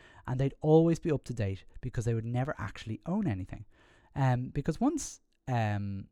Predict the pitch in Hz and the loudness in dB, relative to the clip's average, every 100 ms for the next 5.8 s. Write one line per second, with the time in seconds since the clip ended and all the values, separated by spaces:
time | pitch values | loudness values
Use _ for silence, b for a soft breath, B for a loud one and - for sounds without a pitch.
0 | - 127 - - - - 123 107 98 101 | -8 -4 -4 -6 -10 -2 -2 0 -4 -6
1 | b b b b _ 143 131 139 120 110 | b b b b _ -10 -2 0 2 0
2 | 101 - 117 98 - - b _ 143 143 | -2 -2 -2 -2 -10 -20 b _ -8 -4
3 | 196 - 151 107 - - 131 - 139 127 | -4 -4 -4 -6 -8 -4 -2 -2 -2 -4
4 | - 113 110 139 165 95 92 110 110 110 | -6 -6 -4 -4 -4 -6 -8 -8 -6 -6
5 | 104 117 135 104 95 92 95 87 | -6 -6 -6 -6 -10 -10 -8 -10